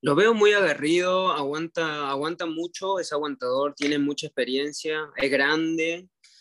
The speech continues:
<clears throat> Yo creo que si le planto una pelea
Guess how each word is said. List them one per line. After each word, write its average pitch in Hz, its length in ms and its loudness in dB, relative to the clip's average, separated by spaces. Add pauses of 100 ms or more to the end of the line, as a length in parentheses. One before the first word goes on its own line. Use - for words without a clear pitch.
(380)
<clears throat> 131 1000 0 (280)
Yo 151 200 0
creo 175 220 6
que 170 100 -6
si 139 120 -2
le 131 120 2
planto 156 320 -2
una 165 160 -2
pelea 135 1040 -2